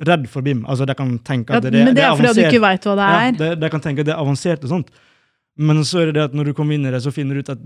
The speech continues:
Speaker 1: det som faktisk er vanskelig med dette her, å bimme, det er jo hvordan skal man løse problemet. Altså,
Speaker 2: Så hvis du kan
Speaker 1: fagmessig.
Speaker 2: faget, så er
Speaker 1: Ja.
Speaker 2: ikke bim noe big deal i det hele tatt, det er
Speaker 1: Helt
Speaker 2: det du sier?
Speaker 1: riktig, helt riktig. Jo, jo flinkere du er som rørlegger,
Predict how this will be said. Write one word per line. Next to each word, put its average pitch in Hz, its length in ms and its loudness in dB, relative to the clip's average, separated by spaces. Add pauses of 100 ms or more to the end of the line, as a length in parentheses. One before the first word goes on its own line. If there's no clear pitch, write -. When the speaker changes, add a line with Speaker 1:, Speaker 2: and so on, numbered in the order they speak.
Speaker 1:
det 147 200 0
som 131 200 -6
faktisk 135 320 -6
er 143 80 -2
vanskelig 143 480 -2
med 120 120 -2
dette 127 100 -4
her, 151 160 -2 (180)
å 147 100 -4
bimme, 143 340 -2 (360)
det 160 160 -2
er 147 140 -4
jo 139 100 -2
hvordan 139 240 -2
skal 151 160 -4
man 143 120 0
løse 135 200 -4
problemet. 151 380 -2 (180)
Altså, 151 240 0
Speaker 2:
Så 233 80 2
hvis 240 100 4
du 185 60 0
kan 156 320 4
Speaker 1:
fagmessig. 196 240 4
Speaker 2:
faget, 233 400 2
så - 100 -6
er 254 60 4
Speaker 1:
Ja. 165 140 0
Speaker 2:
ikke 220 160 2
bim 202 180 2
noe 214 120 2
big 196 220 0
deal 202 200 2
i 214 40 2
det 233 120 2
hele 202 100 0
tatt, 262 200 -2
det - 80 2
er 170 40 4
Speaker 1:
Helt - 140 2
Speaker 2:
det 214 100 2
du 254 60 0
sier? 277 180 2
Speaker 1:
riktig, 117 80 -12
helt 147 200 0
riktig. 127 380 -6 (160)
Jo, 170 240 4
jo 180 140 6
flinkere 156 640 2
du 143 100 2
er 139 60 0
som 156 200 0
rørlegger, 135 640 0